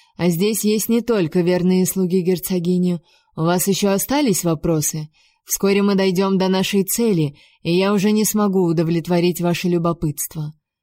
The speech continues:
Вновь поглядев на Уткера, я спросила: "Как вы устроили побег?" "Ну, разумеется", Макс снова улыбнулся. Вам это должно быть интересно. Отвечу.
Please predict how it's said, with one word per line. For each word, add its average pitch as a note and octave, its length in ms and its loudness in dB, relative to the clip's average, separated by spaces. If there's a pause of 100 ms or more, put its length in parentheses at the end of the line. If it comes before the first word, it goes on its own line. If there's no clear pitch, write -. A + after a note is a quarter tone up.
(280)
Вновь F3 360 0
поглядев E3+ 500 -2
на E3 180 0
Уткера, F3 360 -6
я D#3+ 180 -2
спросила: D#3+ 680 -10 (680)
"Как A3 260 -8
вы A3 180 0
устроили G#3 500 0
побег?" F#3 560 -4 (960)
"Ну, G3+ 260 0
разумеется", G3 840 0
Макс D3+ 260 -4
снова D3+ 260 -4
улыбнулся. D3+ 800 -6 (400)
Вам E3 260 0
это G#3 180 0
должно A3+ 360 0
быть A#3 200 -2
интересно. D#3+ 800 -2 (320)
Отвечу. G#3+ 720 -2